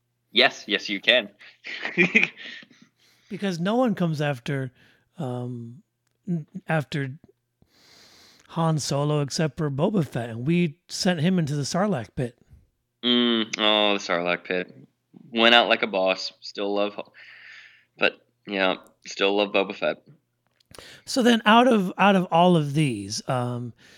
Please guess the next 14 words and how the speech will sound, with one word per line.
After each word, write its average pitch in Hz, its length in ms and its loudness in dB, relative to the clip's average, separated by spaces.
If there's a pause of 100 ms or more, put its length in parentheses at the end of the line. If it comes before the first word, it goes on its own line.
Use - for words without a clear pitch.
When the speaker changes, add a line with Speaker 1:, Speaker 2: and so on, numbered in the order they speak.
(120)
Speaker 2:
these 151 180 -4
different 147 520 -2
years 139 1080 -2
and 139 240 -2
whatnot, 139 680 -2 (420)
if 151 180 0
you 202 240 2
were 233 200 6
to 190 180 0
live 143 640 2 (540)
in 156 340 2
one 160 300 6
of 147 160 2
those 147 400 2